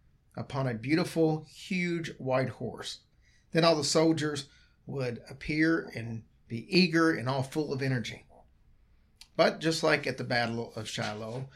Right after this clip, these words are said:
the Confederate soldiers eventually start to show some signs of deterioration and fatigue. Arms and legs that were in great shape just a little bit of time ago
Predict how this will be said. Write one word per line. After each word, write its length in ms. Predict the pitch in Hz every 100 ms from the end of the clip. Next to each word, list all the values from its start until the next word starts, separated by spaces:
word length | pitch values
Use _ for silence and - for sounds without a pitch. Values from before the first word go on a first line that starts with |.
| - -
the 100 | 131
Confederate 640 | 131 151 147 156 147 -
soldiers 460 | - 139 135 143 139
eventually 720 | 135 156 214 - 131 135 143
start 260 | - 123 -
to 40 |
show 240 | 127 139 135
some 200 | 131 123
signs 440 | 131 123 127 117
of 100 | 117
deterioration 800 | 107 - 139 131 120 123 117 123
and 140 | 120
fatigue. 600 | 110 127 139 131 110 - _ _ _ _ _ _ _ -
Arms 340 | 147 165 160
and 140 | 143 131
legs 500 | 139 151 127 113 131 - - _
that 180 | 127 -
were 180 | 123 113
in 400 | 123 117 110 110 _ _ _ _
great 280 | - 147 165
shape 460 | - 147 123 123 - 123 _ _ _ -
just 420 | 135 123 - - _ -
a 40 |
little 200 | 127 131
bit 160 | 127 120
of 60 |
time 260 | 104 131 117
ago 540 | 110 151 147 120 113